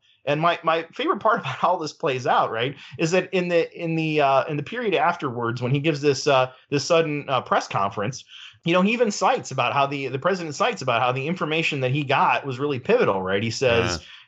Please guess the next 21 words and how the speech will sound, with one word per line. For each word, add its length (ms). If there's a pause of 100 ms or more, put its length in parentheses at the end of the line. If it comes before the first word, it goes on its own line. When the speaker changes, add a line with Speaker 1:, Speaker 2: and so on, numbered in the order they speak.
(140)
Speaker 1:
"Hey, 80
we 100
know 140
the 100
country 360
really 240
well. 480
We 100
know 140
every 180
inch 140
of 60
the 40
country. 400
We 100
gotta 220
get 160
what 120
we 80
gotta 220
get." 280